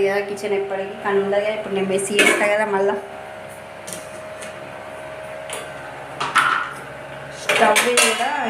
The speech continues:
ఇలా పెట్టిన అనమాట క్లీన్ చేసి. So ఫస్ట్ రైస్ అయితే పెట్టేస్తా. స్టార్ట్ చేసినాను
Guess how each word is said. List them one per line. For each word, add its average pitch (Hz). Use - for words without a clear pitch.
ఇలా 196
పెట్టిన 202
అనమాట 180
క్లీన్ 185
చేసి. 175
So 208
ఫస్ట్ 202
రైస్ 196
అయితే 196
పెట్టేస్తా. 190
స్టార్ట్ 190
చేసినాను 190